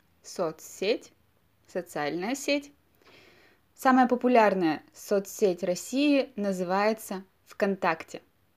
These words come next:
ВКонтакте — это такой аналог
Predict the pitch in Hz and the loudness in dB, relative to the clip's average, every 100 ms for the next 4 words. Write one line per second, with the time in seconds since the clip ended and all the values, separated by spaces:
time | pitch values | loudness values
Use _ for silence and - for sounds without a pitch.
0 | _ _ _ - - _ _ _ _ _ | _ _ _ -20 -20 _ _ _ _ _
1 | _ _ _ _ 226 208 214 240 262 - | _ _ _ _ -6 -4 2 2 2 -2
2 | 277 262 - _ _ - 262 262 226 214 | -2 -2 -8 _ _ -4 2 2 0 0
3 | 233 214 196 208 226 214 214 | 2 4 2 2 2 0 -4